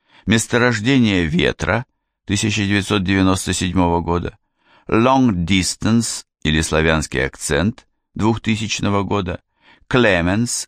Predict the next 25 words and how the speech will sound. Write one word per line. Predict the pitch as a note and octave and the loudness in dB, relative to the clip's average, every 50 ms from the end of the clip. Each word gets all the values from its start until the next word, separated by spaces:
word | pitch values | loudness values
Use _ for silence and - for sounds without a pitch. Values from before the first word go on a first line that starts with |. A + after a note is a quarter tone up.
| _ _ | _ _
две | - F2+ F#2+ F2 | 0 0 0 0
тысячи | - - F#2 - - - - - | 0 -2 -4 -4 -6 -8 -8 -8
седьмого | - - F#2 - - D#2 B1 A1 A1 G#1 | -6 -6 -4 -2 -2 -2 0 -2 -2 -4
года. | G1+ G1+ G1+ G1+ G1+ - - _ _ _ _ _ _ _ _ _ _ _ _ | -4 -6 -6 -6 -8 -12 -14 _ _ _ _ _ _ _ _ _ _ _ _
С | - - | -8 -4
тысяча | - D3+ D3 D3+ C#3 A#2+ B2+ | -2 -2 0 -2 -2 -2 -2
девятьсот | B2+ B2 B2 G#2+ - C3 A#2+ G#2 | 0 0 -2 0 0 0 0 0
девяносто | F#2+ G2 G2 F#2+ F#2+ F#2 F2 - - E2+ | 0 2 2 2 2 2 0 -2 -4 -4
третьего | - - C3+ E3+ E3+ - E3 D3+ D3+ D3+ | -2 -2 -2 -4 -2 -2 -2 0 0 0
года | C#3 D3 D3 C#3+ C#3 C3+ | 0 -2 0 0 0 -2
живёт | A2+ G2 G2 F2 E2 F#2+ G#2+ - - - | 0 0 0 0 0 0 -2 -2 -6 -10
в | F2+ D#2+ | -8 -2
Голландии. | - G#2+ G#2+ G2+ E2+ C2+ C2 A1+ G1+ G1+ - G1+ G1+ G1+ G1+ - _ _ _ _ _ _ _ _ _ _ _ - - _ _ - | 0 0 2 2 0 -2 -2 -4 -6 -8 -8 -8 -8 -8 -10 -12 _ _ _ _ _ _ _ _ _ _ _ -20 -20 _ _ 0
История | G2+ G2+ - - - G#2+ G#2 G2+ F#2+ F#2 F#2 F2+ | 0 0 0 0 2 2 2 4 4 2 2 0
появления | - - F#2+ F2+ F2 F2 F2 F2+ F#2+ F#2 F2+ F2 E2+ E2 D#2 D#2 D2+ - - | 0 0 2 2 2 2 2 2 2 2 4 4 4 2 2 2 0 0 0
Марины | D2+ E2 D#2+ D#2+ E2 E2 D#2+ E2 D#2 | 0 0 2 2 2 2 0 0 -2
Полей | - _ C#2+ D2 D2+ D#2 D#2 D#2 D2 | -2 _ 0 0 2 2 0 0 0
в | C#2 | -2
«Знамени» | C#2+ D2 F2 G#2+ B2 B2 G2 D#2 C2 A1+ G1+ G1+ - _ _ _ _ _ _ _ _ _ _ _ | -4 -4 -2 -2 0 0 -2 -2 -2 -4 -6 -8 -10 _ _ _ _ _ _ _ _ _ _ _
по-другому | - G#2 G#2 F#2+ G#2+ A2 A2+ E3 F#3 F3+ D#3+ | -2 0 2 2 0 0 2 0 0 0 0
заполнилась | C3+ B2 A#2 G#2 - B2+ C3+ C3+ B2+ B2+ B2 A#2+ A#2+ A#2 - - - _ _ _ _ - | 0 0 -2 -2 0 0 0 2 2 0 0 0 0 -2 -4 -8 -10 _ _ _ _ -2
Эльвине | - G2 F#2+ F2+ F2+ A2 A#2+ A#2 A2+ A2+ A2 | 0 0 2 2 2 2 2 2 2 2 2
Мороз, | G#2 G#2 G#2+ A2 A2 G2+ D#2+ - - - - - - _ _ _ _ _ _ _ _ - | 2 2 0 0 0 -2 -2 -4 -6 -8 -12 -14 -16 _ _ _ _ _ _ _ _ -2
редактировавшей | G2 G2+ F2+ F2 F#2 - - - A2 G#2+ G2+ G2+ G2+ F#2 - - F2+ D#2+ | -2 0 0 0 -2 -2 -2 -2 0 0 2 2 0 0 -2 -2 -4 -4
повесть | - - F2 F2 F2 E2+ E2 - - - | -2 -2 -2 0 0 -2 -4 -6 -12 -20